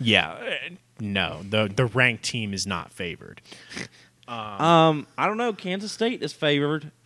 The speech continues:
Speaker 2: com-, t-, compared to, uh,
Speaker 1: I saw
Speaker 2: Oklahoma.
Speaker 1: that, but it's like, it's one point five.
Speaker 2: It's still, I mean, they're still favored.
Speaker 1: I get it. I do, but still.
Speaker 2: Cam Rising,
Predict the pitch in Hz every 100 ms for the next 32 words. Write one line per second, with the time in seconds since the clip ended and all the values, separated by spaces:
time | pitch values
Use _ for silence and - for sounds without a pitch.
0 | _ - 135 - _ - - _ 139 143
1 | 139 113 139 - 226 285 - 240 214 240
2 | 294 294 294 185 165 220 214 185 208 208
3 | 185 175 151 175 233 233 226 190 127 131
4 | 107 80 - - _ _ 151 - - 202
5 | - 104 113 110 113 165 180 196 208 180
6 | 180 - _ 135 147 143 110 104 - -
7 | 113 104 90 87 110 - 110 98 - -
8 | - 78 - - - - _ - 135 135
9 | 139 123 139 151 175 175